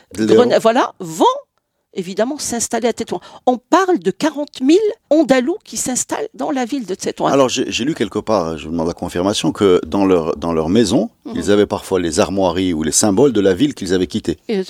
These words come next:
Speaker 2: tout à fait,
Speaker 1: C'est-à-dire,
Speaker 2: tout
Speaker 1: vous
Speaker 2: à
Speaker 1: avez,
Speaker 2: fait.
Speaker 1: euh, la maison d'un, quelqu'un qui était à Grenade, enfin, c'est des, c'est des
Speaker 2: Tout à fait,
Speaker 1: donc ça
Speaker 2: parce
Speaker 1: existe,
Speaker 2: que,
Speaker 1: hein,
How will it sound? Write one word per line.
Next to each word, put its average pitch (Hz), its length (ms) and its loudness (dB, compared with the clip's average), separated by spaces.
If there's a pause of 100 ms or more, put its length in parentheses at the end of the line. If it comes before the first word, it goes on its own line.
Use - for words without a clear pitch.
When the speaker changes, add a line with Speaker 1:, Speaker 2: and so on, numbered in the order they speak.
(120)
Speaker 2:
tout 320 180 -4
à 254 100 0
fait, 185 220 -8
Speaker 1:
C'est-à-dire, 92 220 0
Speaker 2:
tout 98 60 2
Speaker 1:
vous 104 60 6
Speaker 2:
à - 20 6
Speaker 1:
avez, 104 140 4
Speaker 2:
fait. 104 40 4
Speaker 1:
euh, 95 200 4
la 95 100 2
maison 101 380 2
d'un, 85 260 0
quelqu'un 95 360 -2
qui - 180 -2
était 85 180 0
à 73 120 4
Grenade, 95 520 2
enfin, 101 160 -6
c'est 92 160 -4
des, 90 120 -2
c'est - 120 -2
des - 300 2
Speaker 2:
Tout - 100 -6
à 440 40 -4
fait, - 180 -4
Speaker 1:
donc - 100 0
ça - 60 4
Speaker 2:
parce - 140 6
Speaker 1:
existe, 311 160 4
Speaker 2:
que, - 40 -4
Speaker 1:
hein, - 40 -20